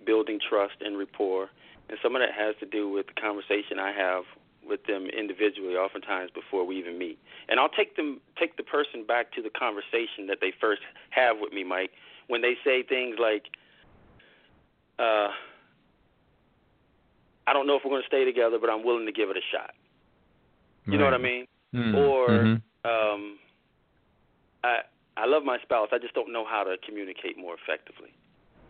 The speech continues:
Speaker 1: So I'll take you, I'll take them back to that. "Remember what you told me on the phone? You love that person. There's some good in them, right? Uh,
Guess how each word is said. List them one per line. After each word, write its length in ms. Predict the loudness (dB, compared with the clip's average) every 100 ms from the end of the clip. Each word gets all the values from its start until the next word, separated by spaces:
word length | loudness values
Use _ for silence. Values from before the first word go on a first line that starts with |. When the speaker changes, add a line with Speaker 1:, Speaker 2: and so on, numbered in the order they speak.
| 0
Speaker 1:
So 100 | 4
I'll 180 | 4 4
take 260 | 0 -2
you, 220 | -4 -4 0
I'll 160 | 0
take 260 | 0 -4 -2
them 180 | -2 4
back 240 | 4 2
to 80 | 0
that. 160 | 2 2
"Remember 220 | 0 -2
what 120 | -2
you 80 | -2
told 240 | 0 2
me 80 | 2
on 100 | 0
the 60 | -2
phone? 400 | -4 -2 -4 -8 -14 _ _ -8
You 160 | -4 2
love 300 | 4 4 4
that 180 | 0
person. 440 | 2 -4 -4 -12 -20 _ _ _ _ _ _ _ _ _ _ _ _
There's 160 | 0 2
some 160 | -2
good 200 | 2 2
in 160 | 2 -2
them, 180 | -4 -6
right? 240 | -10 -12 -16 _ _ _ _ _ _ _
Uh, 360 | -2 0 -2 -8